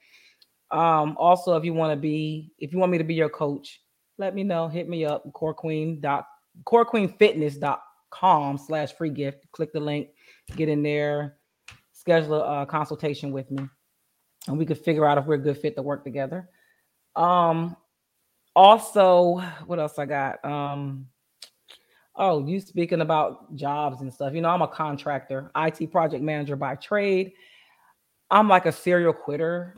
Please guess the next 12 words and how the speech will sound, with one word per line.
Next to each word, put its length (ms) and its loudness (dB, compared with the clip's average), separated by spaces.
so 440 -6
<laughs> 100 2
have 140 -16
commitment 380 -4
issues 400 -10
after 200 -8
doing 240 -6
twenty 260 -6
years 180 -4
in 60 -6
the 60 -4
military. 500 -2